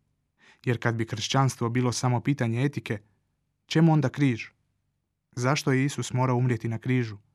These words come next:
Bilo bi dovoljno da je poslao upute što se smije, a što ne smije. Poštovani slušatelji, kršćani nisu pozvani ugasiti svoju požudu, nego smo je pozvani ostvariti.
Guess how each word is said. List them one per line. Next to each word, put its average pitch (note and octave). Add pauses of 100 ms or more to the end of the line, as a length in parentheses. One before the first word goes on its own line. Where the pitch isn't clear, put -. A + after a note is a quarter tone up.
(920)
Bilo B2
bi A#2+
dovoljno B2+
da A2+
je A2+
poslao A#2
upute A#2+
što A2+
se A2
smije, B2
a A2
što -
ne A#2
smije. G#2+ (1120)
Poštovani A2+
slušatelji, A#2 (540)
kršćani B2
nisu C3
pozvani B2
ugasiti A#2
svoju A2
požudu, A2+ (600)
nego A2+
smo A#2
je A2
pozvani A#2+
ostvariti. A2+